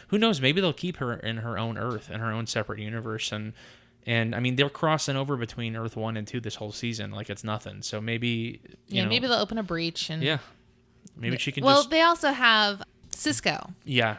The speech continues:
Speaker 2: They have Cisco, so
Speaker 1: Vibe.
Speaker 2: he can vibe to other Earths.
Speaker 1: Yeah.
Speaker 2: So, I mean, they could probably do that pretty easily now that they have him.
Speaker 1: Right.
Speaker 2: Um, so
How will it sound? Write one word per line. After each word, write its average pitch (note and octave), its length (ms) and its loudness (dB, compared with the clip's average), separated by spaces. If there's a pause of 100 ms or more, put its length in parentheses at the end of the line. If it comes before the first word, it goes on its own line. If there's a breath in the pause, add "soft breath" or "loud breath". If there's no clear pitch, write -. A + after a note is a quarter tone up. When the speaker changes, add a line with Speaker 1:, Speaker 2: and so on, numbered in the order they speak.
Speaker 2:
They C4 120 4
have A3+ 200 8
Cisco, G#3+ 460 4
so G#3 180 6
Speaker 1:
Vibe. G3+ 40 0
Speaker 2:
he C#4 120 2
can B3 260 -6
vibe F#3+ 580 8
to - 140 -2
other F#3 300 4
Earths. - 720 -2
Speaker 1:
Yeah. G#2+ 160 0
Speaker 2:
So, G#3 200 0
I F#3 100 6
mean, F#3+ 220 2
they G#3 100 2
could F#3+ 120 0
probably E3 380 -2
do D#3 140 -4
that D3 180 -4
pretty D#3 260 -6
easily D#3+ 300 -2
now D3 220 -2
that D3+ 120 -10
they C#3 120 -8
have C#3 220 -6
him. D3 420 -6
Speaker 1:
Right. - 160 -8 (240 loud breath)
Speaker 2:
Um, F#3+ 220 2
so B3 260 4